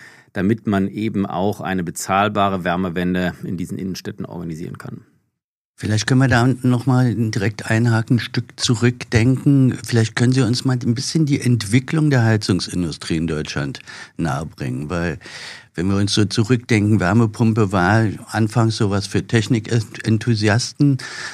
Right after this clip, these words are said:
Speaker 2: Äh, dann gab es, äh, ja schon Bestrebungen, die, die, das Thema nach vorne zu bringen. Dann gab's Vorbehalte, insbesondere im Handwerk natürlich sehr stark.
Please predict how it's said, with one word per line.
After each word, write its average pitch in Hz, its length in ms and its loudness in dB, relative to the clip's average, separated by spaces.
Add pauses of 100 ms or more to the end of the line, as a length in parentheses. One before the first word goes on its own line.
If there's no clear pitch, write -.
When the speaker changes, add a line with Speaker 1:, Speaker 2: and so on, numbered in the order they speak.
(100)
Speaker 2:
Äh, 107 240 4
dann 101 720 2
gab 92 320 -4
es, 98 400 -2
äh, 85 280 -4 (220)
ja 80 320 -6
schon 120 600 0
Bestrebungen, 101 800 0
die, 92 180 -6
die, - 300 -8
das - 220 -6
Thema 95 260 0
nach 82 140 -2
vorne 113 400 -2
zu - 180 -4
bringen. 127 340 0
Dann 101 160 0
gab's - 280 -6
Vorbehalte, 117 720 0
insbesondere 90 640 -4
im 82 180 -2
Handwerk 117 480 -2
natürlich 135 520 0
sehr 110 180 0
stark. 117 400 -2